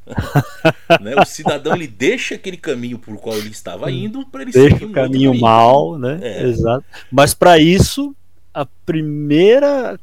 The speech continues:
Speaker 2: coisa que precisa acontecer é ele estar convicto.
Speaker 1: Isso, é isso aí.
Speaker 2: Né? E não importa a religião, né, Ale?
Speaker 1: É isso aí.
Speaker 2: Porque se o cara vai pra religião que acredita, é, que prega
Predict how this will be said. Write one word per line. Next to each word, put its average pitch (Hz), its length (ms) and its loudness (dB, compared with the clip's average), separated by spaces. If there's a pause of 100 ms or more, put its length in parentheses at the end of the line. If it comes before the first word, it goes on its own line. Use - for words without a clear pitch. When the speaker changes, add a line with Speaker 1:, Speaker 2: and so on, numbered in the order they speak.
Speaker 2:
coisa 147 400 0 (100)
que 127 140 -14 (140)
precisa 208 600 -2
acontecer 175 840 -2 (520)
é 127 200 -2
ele 147 260 -2
estar 165 400 -4 (120)
convicto. 139 720 -12 (140)
Speaker 1:
Isso, 80 520 -20 (100)
é 107 100 -20
isso - 180 -20
aí. 240 120 -20
Speaker 2:
Né? 131 180 -2
E 185 80 -2
não 196 120 -2
importa 165 380 0
a - 20 0
religião, 196 460 -4
né, 117 120 -16
Ale? 101 160 -18 (200)
Speaker 1:
É 95 120 -16
isso 92 180 -20
aí. 247 160 -20 (140)
Speaker 2:
Porque 127 260 -8
se 147 140 -2
o 131 40 -14
cara 165 280 0
vai 143 200 -2
pra 135 160 -8
religião 127 600 -8
que - 200 -12
acredita, 123 1400 -10
é, 113 160 -16
que - 120 -18
prega 170 880 -6